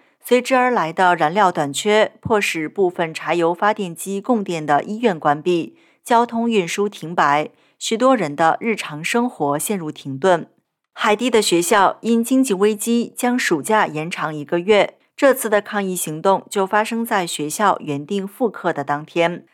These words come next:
海地卫生部二号表示，至少有七人因为感染霍乱而丧命，隔天即爆发抗议行动。欧洲议会周二通过新法，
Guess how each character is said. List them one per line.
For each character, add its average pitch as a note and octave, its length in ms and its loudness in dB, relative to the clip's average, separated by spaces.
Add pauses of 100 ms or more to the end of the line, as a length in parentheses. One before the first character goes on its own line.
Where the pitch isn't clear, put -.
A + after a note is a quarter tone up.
(100)
海 - 180 0
地 B3 120 -2
卫 B3+ 140 0
生 B3+ 220 -2
部 B3 160 0
二 F#3+ 220 4
号 E3 220 0
表 D3 220 0
示， E3+ 420 -4 (240)
至 C4+ 160 -2
少 F#3+ 220 0
有 E3+ 180 -2
七 G#3+ 240 -8
人 E3 380 -2
因 A3+ 160 -2
为 G3+ 120 0
感 F3+ 280 -2
染 D3+ 180 -2
霍 A3 240 2
乱 G#3 220 4
而 D3 200 -4
丧 D#3+ 240 -2
命， F3+ 360 -8 (240)
隔 G#3+ 180 4
天 C4 320 0
即 F#3 160 -6
爆 F3+ 220 4
发 F3 260 2
抗 G#3+ 300 -8
议 E3+ 120 -8
行 C#3 240 -8
动。 D3 420 0 (1500)
欧 C4 160 2
洲 C#4 180 4
议 B3+ 140 2
会 G#3+ 240 2
周 G#3 160 2
二 G3 200 6
通 - 240 -6
过 F3+ 220 2
新 G#3+ 240 -2
法， D#3+ 400 0